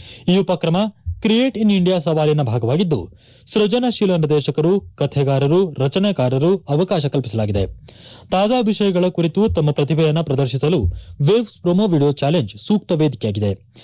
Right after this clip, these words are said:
ಕೇಂದ್ರ ವಾರ್ತಾ ಮತ್ತು ಪ್ರಸಾರ ಸಚಿವಾಲಯದ ಸಹಯೋಗದೊಂದಿಗೆ ಭಾರತೀಯ ಪ್ರಸಾರ ಮತ್ತು ಡಿಜಿಟಲ್ ಫೌಂಡೇಶನ್ ಈ ಉಪಕ್ರಮವನ್ನು ಆಯೋಜಿಸಿದ್ದು, ಮೇ ತಿಂಗಳ ಒಂದರಿಂದ ನಾಲ್ಕರವರೆಗೆ ಮುಂಬೈನ ಜಿಯೋ ವರ್ಲ್ಡ್ ಕನ್ವೆನ್ಷನ್ ಸೆಂಟರ್‌ನಲ್ಲಿ ಆಯೋಜಿಸಲಾಗಿದೆ. ಬೆಂಗಳೂರಿನ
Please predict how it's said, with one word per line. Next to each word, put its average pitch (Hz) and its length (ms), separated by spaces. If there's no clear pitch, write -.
ಕೇಂದ್ರ 190 260
ವಾರ್ತಾ 170 320
ಮತ್ತು 175 220
ಪ್ರಸಾರ 156 300
ಸಚಿವಾಲಯದ 147 600
ಸಹಯೋಗದೊಂದಿಗೆ 135 680
ಭಾರತೀಯ 208 420
ಪ್ರಸಾರ 185 460
ಮತ್ತು 156 220
ಡಿಜಿಟಲ್ 175 460
ಫೌಂಡೇಶನ್ 143 480
ಈ 170 160
ಉಪಕ್ರಮವನ್ನು 147 540
ಆಯೋಜಿಸಿದ್ದು, 123 500
ಮೇ 202 220
ತಿಂಗಳ 185 340
ಒಂದರಿಂದ 151 580
ನಾಲ್ಕರವರೆಗೆ 135 840
ಮುಂಬೈನ 214 460
ಜಿಯೋ 185 400
ವರ್ಲ್ಡ್ 170 280
ಕನ್ವೆನ್ಷನ್ 147 500
ಸೆಂಟರ್‌ನಲ್ಲಿ 127 460
ಆಯೋಜಿಸಲಾಗಿದೆ. 107 720
ಬೆಂಗಳೂರಿನ 226 480